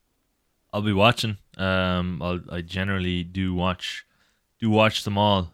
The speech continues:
Um, I will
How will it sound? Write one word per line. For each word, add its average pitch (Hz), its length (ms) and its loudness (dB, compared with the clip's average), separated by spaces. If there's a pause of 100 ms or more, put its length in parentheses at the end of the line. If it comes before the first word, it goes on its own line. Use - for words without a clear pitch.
Um, 90 680 -2 (200)
I 90 840 -4 (140)
will 92 880 0